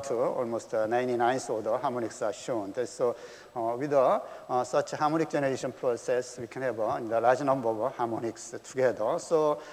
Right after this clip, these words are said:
this, uh, uh, well, harmonic, harmonics can form, uh, attosecond pulses in the time domain. Also, uh, this harmonic has a very, well, uh, good spatial coherence. So these harmonics, uh,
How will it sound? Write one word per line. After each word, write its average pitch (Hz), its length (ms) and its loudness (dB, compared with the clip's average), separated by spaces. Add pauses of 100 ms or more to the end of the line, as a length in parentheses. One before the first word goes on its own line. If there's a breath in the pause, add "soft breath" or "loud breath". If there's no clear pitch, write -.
(260 loud breath)
this, 165 240 -2
uh, 139 300 8
uh, 143 140 0
well, 131 120 4
harmonic, 156 480 2 (420 loud breath)
harmonics 160 540 2
can 127 180 -2
form, 165 680 2
uh, 120 160 0
attosecond 139 540 -2
pulses 160 500 2
in 117 100 -2
the 117 100 0
time 147 360 -2
domain. 123 540 -2
Also, 156 440 2 (320 loud breath)
uh, 127 120 0
this 165 240 -4
harmonic 160 340 2
has 139 200 2
a 131 100 6
very, 147 500 0
well, 123 320 4 (320 loud breath)
uh, 113 320 0 (140)
good 185 180 2
spatial 165 460 2
coherence. 117 640 -2
So 147 480 0
these 165 240 -4
harmonics, 143 460 0
uh, 127 240 2